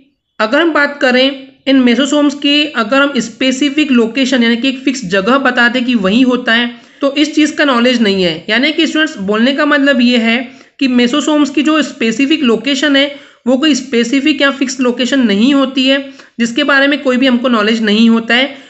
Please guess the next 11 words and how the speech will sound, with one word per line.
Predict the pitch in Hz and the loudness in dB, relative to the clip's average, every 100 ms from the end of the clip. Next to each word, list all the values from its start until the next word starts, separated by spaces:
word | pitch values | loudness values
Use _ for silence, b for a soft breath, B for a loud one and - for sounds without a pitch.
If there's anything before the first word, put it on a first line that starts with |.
| B | B
कभी | 254 233 302 | -4 0 0
किसी | 285 262 294 269 - - _ | 0 0 -2 -4 -12 -20 _
बैक्टीरिया | 185 226 - 269 277 | -4 -2 0 2 2
में | 277 | 2
हमको | 269 277 | 2 2
अलग | 277 214 254 | 0 0 0
लोकेशन | 254 254 247 269 | 0 0 0 0
पे | 262 | 0
देखने | 254 262 | 0 0
मिलता | 262 254 254 | 0 0 0
है, | 262 | -2